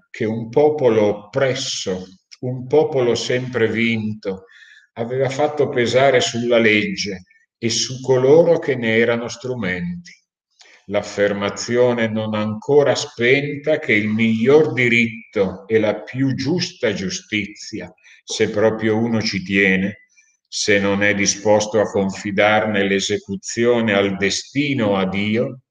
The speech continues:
soltanto possono uscire dalle canne di una scoppetta. E quindi, ripeto, anche Laurana è vittima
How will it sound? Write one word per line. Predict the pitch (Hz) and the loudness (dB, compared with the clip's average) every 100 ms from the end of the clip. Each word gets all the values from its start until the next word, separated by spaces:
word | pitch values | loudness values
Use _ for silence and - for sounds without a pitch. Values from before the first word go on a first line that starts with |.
| _ _ - - - | _ _ -20 -20 -12
soltanto | - - 101 92 - 117 120 120 - 107 | -4 -2 -2 -2 0 0 0 -2 -2 -2
possono | 110 113 110 - 101 98 | 0 0 0 -4 -2 -2
uscire | 113 - 92 95 95 95 | -4 -4 -2 0 2 2
dalle | 90 92 92 92 | 2 -2 -2 -4
canne | - 92 90 90 92 90 | -2 -2 -2 -6 -6 -6
di | |
una | 90 90 87 | -6 -8 -8
scoppetta. | - - 92 - - - _ _ - - _ _ _ - - - - | -8 -6 -6 -8 -16 -16 _ _ -20 -20 _ _ _ -20 -20 -20 -14
E | 110 | -10
quindi, | 113 127 123 110 107 - - - _ _ | -2 -2 2 2 2 -2 -14 -20 _ _
ripeto, | 101 110 123 117 120 113 113 | -10 -4 0 0 4 2 2
anche | 123 127 123 | -4 0 2
Laurana | 120 117 117 117 117 113 | 4 4 4 4 4 2
è | 107 107 | 2 0
vittima | 107 113 113 - - 98 95 | 0 -2 -2 -8 -6 -4 -4